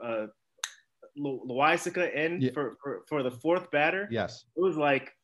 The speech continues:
Speaker 1: you know, "What are you doing?" Then he played infield back, not protecting, not protect, to protect the lead. And then it just seemed like the game was moving so fast for him. And then, you know, uh, then, uh, Cora brings in Plawecki 'cause when, when, when, um,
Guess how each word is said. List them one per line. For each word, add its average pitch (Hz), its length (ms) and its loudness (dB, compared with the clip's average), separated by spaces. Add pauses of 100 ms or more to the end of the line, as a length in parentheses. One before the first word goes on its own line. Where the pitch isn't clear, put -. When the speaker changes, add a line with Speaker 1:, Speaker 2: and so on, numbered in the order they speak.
(460)
Speaker 1:
you 151 100 -12
know, 143 120 -2
"What 185 160 2
are - 20 0
you 170 80 2
doing?" 170 260 2
Then 202 100 4
he 202 60 4
played 165 280 6
infield 185 480 0
back, 202 360 4
not 160 200 2
protecting, 156 500 -4
not 156 240 -2
protect, 156 400 -6
to 131 60 -10
protect 151 420 -6
the 127 60 -4
lead. 180 400 -2
And 147 100 -2
then 156 80 0
it 160 80 -4
just 156 180 -6
seemed 180 200 -4
like 147 180 0 (320)
the 147 60 -2
game 196 320 4
was 170 120 4
moving 170 240 6
so 151 200 2
fast 196 400 2
for 131 100 -6
him. 123 200 -2
And 127 120 -4
then, 175 280 0 (280)
you 143 100 -4
know, 147 220 2
uh, 120 140 -4 (340)
then, 156 380 -4 (100)
uh, 139 300 2
Cora 196 280 2
brings 151 280 0
in 151 100 -2
Plawecki 147 720 -2 (420)
'cause 147 160 0
when, 139 280 -2
when, 139 340 -4
when, 139 180 -2
um, 127 400 0